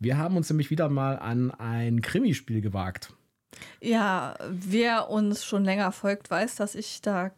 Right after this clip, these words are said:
Speaker 2: ganz begeistert von bin und häufiger solche Dinge tue und spiele.
Speaker 1: Ja, ich glaub,
Speaker 2: Und
Speaker 1: wir, wir sind Koryphäen auf diesem Gebiet.
Speaker 2: Und, und Michael muss immer mit.
Speaker 1: Ja.
Speaker 2: Mitmachen.
Speaker 1: <laughs> Ja, so, nee, komm, nicht irgendwas anderes spielen. Und Krimi spielt schon wieder.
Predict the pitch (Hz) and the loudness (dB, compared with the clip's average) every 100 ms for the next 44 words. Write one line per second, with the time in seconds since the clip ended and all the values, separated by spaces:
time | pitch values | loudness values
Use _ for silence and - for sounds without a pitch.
0 | _ 202 233 - 214 185 180 - 220 - | _ -2 -2 0 0 0 -2 -4 -6 -2
1 | 208 208 240 226 190 185 - - 254 233 | 0 0 0 0 -2 -2 -2 0 2 2
2 | 180 170 170 170 160 160 - 175 208 302 | 2 0 -2 -2 -2 -2 -2 -2 0 0
3 | - 185 - 175 175 254 349 - - 123 | -2 -6 -4 -2 0 0 -2 -10 -4 -2
4 | - 233 233 139 143 135 175 - 156 143 | 2 4 4 4 2 2 2 0 0 0
5 | - 147 113 110 107 107 98 104 - _ | 2 2 2 0 2 2 2 -2 -4 _
6 | 214 220 - 233 214 247 320 233 233 220 | 2 2 2 4 4 4 4 4 4 4
7 | 233 - 220 214 202 180 170 - - - | 2 0 2 4 6 4 2 -6 -12 -16
8 | _ - - 180 185 - - 214 202 175 | _ -20 -2 0 0 -4 0 0 0 -2
9 | 165 185 165 170 - - 156 131 - 247 | 0 0 0 -2 -8 -16 -12 -12 0 4
10 | 170 185 160 156 180 - 180 131 180 - | 6 4 4 4 2 0 0 0 0 2
11 | 165 175 147 139 139 131 - 151 139 139 | 2 0 -2 0 0 -2 -4 0 0 0
12 | - - 131 - 180 156 170 160 160 160 | -6 -12 -12 -6 -4 0 2 2 2 0
13 | 160 156 139 143 139 139 | -2 -2 -2 0 2 2